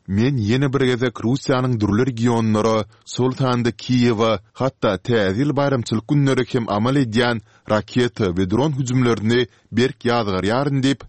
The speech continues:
Kamikawa özüniň Ukrainaly kärdesi Dmitro Kuleba bilen geçiren medeniýet ýygnagynda aýtdy. Ol paýtagtda howa hüjümünden gorunç signallarynyň yglan edilmegi sebäpli medeniýet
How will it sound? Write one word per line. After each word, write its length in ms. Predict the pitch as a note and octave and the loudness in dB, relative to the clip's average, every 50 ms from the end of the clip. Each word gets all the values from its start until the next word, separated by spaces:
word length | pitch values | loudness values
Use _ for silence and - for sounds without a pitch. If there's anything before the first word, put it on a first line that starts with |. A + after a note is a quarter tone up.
| _ - | _ -6
Kamikawa 680 | - A#2 A2 A2 G2+ - - A#2 A2+ B2 C3 B2+ C#3 | -4 -2 0 0 -2 -2 0 0 0 0 0 0 0
özüniň 600 | B2+ - B2+ C3 B2 A2 F#2 G2 G#2+ A2 G2+ F2+ | 0 2 2 2 2 0 -2 -2 -2 -2 -2 -4
Ukrainaly 560 | F#2 - - G2+ G2 A2 B2+ D3 D3+ D3+ C#3+ B2+ | -6 -4 -2 -2 0 0 0 0 0 0 0 0
kärdesi 720 | - C#3 C#3 C3+ B2 A2+ B2+ B2 - - C3+ C3 C3 A#2 - _ - - | 0 0 0 0 -2 -2 -2 -2 -2 0 0 0 0 -2 -4 _ -4 -2
Dmitro 400 | G#2+ B2 C#3+ D3+ - - D3+ C3 | 0 0 0 0 0 -2 -2 -2
Kuleba 520 | - - A#2+ A2 B2+ D3 C3 C#3+ C#3 B2 | -2 0 0 2 2 0 0 0 0 0
bilen 220 | B2+ B2+ C3 A#2+ | 0 0 0 0
geçiren 380 | A2+ A#2+ - - A#2 A#2+ A#2 A#2 A#2 B2+ | -2 -4 -2 -2 -2 0 0 0 0 -2
medeniýet 420 | B2+ - - G#2+ G#2 A#2+ C3 - - | -2 -2 0 0 0 0 0 0 0
ýygnagynda 500 | C#3 C3+ C#3+ D3 C#3 D3 C#3 C3 A2+ G2 F2 F2+ | 0 0 2 0 0 0 0 0 0 0 0 0
aýtdy. 560 | F#2+ F#2 _ - - G#2+ A2 A2 G#2+ F#2 E2 - _ - | -2 -4 _ -2 0 0 2 2 0 0 -2 -6 _ -2
Ol 180 | F#2 A2 C3 C#3 - - | -2 0 0 -2 -2 -2
paýtagtda 560 | C#3+ C#3 C3+ - - C#3 A2+ - _ - C3 B2+ G2+ | -2 0 0 -2 -2 -4 -4 -4 _ -2 -2 -2 0
howa 300 | G#2 G#2+ G2+ G#2+ B2 C#3 C#3 | -2 0 2 2 2 0 0
hüjümünden 540 | C#3 A#2 B2+ B2+ B2 A#2+ A#2 A#2 B2 A#2+ A2+ | -2 -2 -2 0 0 0 0 0 0 0 0
gorunç 400 | B2 B2+ B2 G2+ G#2 G#2 A#2 - - | 2 2 2 2 0 -2 -4 -4 -6
signallarynyň 760 | C#3 C3 B2+ C3+ C#3 C3+ C3 B2 A#2 A2+ G#2+ A2+ B2 B2 G2 A2+ | -6 -4 -2 0 0 0 0 2 0 0 0 -2 -2 -2 -2 0
yglan 280 | G#2+ G#2 G2+ A2+ C3+ C#3 | 0 0 0 0 0 -2
edilmegi 400 | B2+ B2+ C3 B2+ B2 B2 A#2+ A2+ - | 0 0 0 2 2 0 0 0 0
sebäpli 520 | B2+ A#2 B2 A#2+ A#2 A2+ - A2+ A2 A#2 A2+ G#2 - _ - | 0 2 2 0 0 -2 -2 0 0 2 0 0 -4 _ -2
medeniýet 480 | A#2+ A#2+ - - - G#2 A2 B2+ - | -2 -2 -2 -2 -2 0 0 0 0